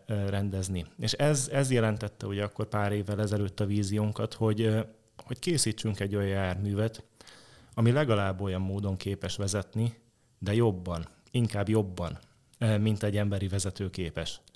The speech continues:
Ugye minden lehetőségünk megvan rá, mivel azért a, a beépített szenzorok, meg az elérhető szenzorkészlet sokkal pontosabb, ö, mint amit a, az embernek a,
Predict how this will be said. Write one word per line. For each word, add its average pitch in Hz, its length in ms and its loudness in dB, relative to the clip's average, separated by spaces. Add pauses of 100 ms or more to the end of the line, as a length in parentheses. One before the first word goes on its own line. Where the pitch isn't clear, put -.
(760)
Ugye 131 140 4
minden 139 320 8
lehetőségünk 113 720 2
megvan 98 360 0
rá, 104 280 -2 (320)
mivel 113 360 2
azért 104 320 -2
a, 107 340 0 (760)
a - 40 -2
beépített 110 560 0
szenzorok, 110 520 0
meg 104 120 -2
az 104 80 2
elérhető 110 460 0
szenzorkészlet 107 760 -2
sokkal 127 460 -2
pontosabb, 92 640 -6 (540)
ö, 104 340 0
mint 101 260 -2
amit 98 220 -4
a, 101 280 -4
az 165 160 -6
embernek 101 560 -2
a, 104 140 0